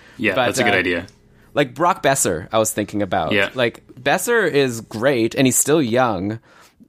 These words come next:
Speaker 2: But, like, uh, I don't know. I just don't get the impression that Brock Boeser is gonna be, like, a real, like, huge superstar in the league. I think he's gonna be really good. Like, maybe he'll help the Canucks go to the Cup. But, you know, when his career is all said and done,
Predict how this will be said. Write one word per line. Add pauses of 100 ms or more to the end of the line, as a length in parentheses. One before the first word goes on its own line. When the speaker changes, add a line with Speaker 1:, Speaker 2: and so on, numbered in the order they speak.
Speaker 2:
But,
like,
uh,
I
don't
know.
I
just
don't
get
the
impression
that
Brock
Boeser
is
gonna
be,
like,
a
real,
like,
huge
superstar
in
the
league.
I
think
he's
gonna
be (520)
really
good.
Like,
maybe
he'll
help
the
Canucks
go
to
the
Cup. (260)
But,
you
know,
when
his
career
is
all
said
and
done,